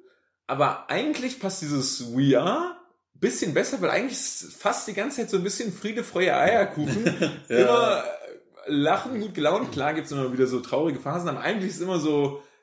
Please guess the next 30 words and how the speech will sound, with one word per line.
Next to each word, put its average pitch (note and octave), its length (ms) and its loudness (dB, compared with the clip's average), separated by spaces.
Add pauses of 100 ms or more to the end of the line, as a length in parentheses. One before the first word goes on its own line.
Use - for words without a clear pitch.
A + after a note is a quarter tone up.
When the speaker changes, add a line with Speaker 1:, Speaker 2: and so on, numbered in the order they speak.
(180)
Speaker 1:
Ruffy D#3+ 380 2
als C#3 160 0
Hauptcharakter F3 540 2
ein E3 80 -2
bisschen D3 240 -2
so C#3 220 4 (100)
der A#2 480 0
Sonnenschein A#2 1000 -4 (280)
quasi, A#2 460 0 (360)
Speaker 2:
Ja. B2 140 0
Speaker 1:
ähm, A#2+ 140 -2
der A#2 100 8
rumläuft. C#3+ 560 2 (560)
Und, B2 560 4
ähm, A#2 580 -2 (300)
es D3 100 -2
versuchen D#3+ 240 0
nicht D#3+ 140 2
alle C3+ 100 0 (120)
cool C4 140 6
zu F#3+ 140 -2
sein, E3+ 380 2
sondern C#3+ 200 -2
eigentlich C#3+ 500 -4 (180)
sind B2+ 280 -12
immer A#2+ 240 -6
alle, A2 380 -2 (140)
also G#2 180 -12
keine - 220 -12
Ahnung, A2 180 -10